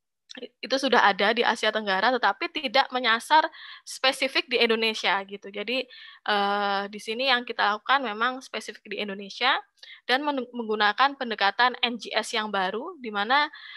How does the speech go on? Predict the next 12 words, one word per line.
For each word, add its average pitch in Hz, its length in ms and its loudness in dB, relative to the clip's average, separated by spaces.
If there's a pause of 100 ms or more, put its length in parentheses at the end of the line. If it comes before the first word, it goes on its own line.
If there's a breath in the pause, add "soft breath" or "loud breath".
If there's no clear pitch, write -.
(180 loud breath)
eh, 214 320 4
teknologi 226 320 2
N 220 160 -2
G 214 160 -8
S-nya 226 320 0
itu 302 400 -4
coveragenya 262 800 2
lebih 214 160 -8 (320)
besar. 208 560 -2
Coverage 220 480 -6
itu - 80 -10
adalah, 220 400 2